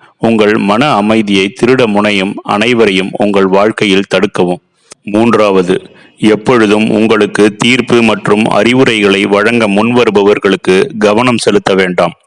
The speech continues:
அவர்கள் உங்க வாழ்க்கையை வாழப் போறதில்ல, நீங்க தான் உங்க வாழ்க்கையை வாழப் போறீங்க. நாலாவது, நீங்கள் உணர்திறன் உடையவராக எளிதில் காயமடைவராகவும் இருந்தா உறவுகளில் கேவலமான அரசியல் வி-, விளையாடுபவர்களிடம் இருந்து விலகியே இருங்க.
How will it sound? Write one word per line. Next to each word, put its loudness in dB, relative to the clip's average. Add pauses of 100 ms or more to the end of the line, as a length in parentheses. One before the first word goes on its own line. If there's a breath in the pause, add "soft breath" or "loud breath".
(140)
அவர்கள் 2
உங்க 2
வாழ்க்கையை 0
வாழப் 0
போறதில்ல, 0 (200)
நீங்க 0
தான் 2
உங்க -2
வாழ்க்கையை 2
வாழப் 2
போறீங்க. -2 (340 loud breath)
நாலாவது, -2 (320 loud breath)
நீங்கள் 0
உணர்திறன் 0
உடையவராக 2
எளிதில் 0
காயமடைவராகவும் 0
இருந்தா 2 (380 loud breath)
உறவுகளில் 2
கேவலமான 0
அரசியல் 0
வி-, 0
விளையாடுபவர்களிடம் 2
இருந்து 0
விலகியே 2
இருங்க. 0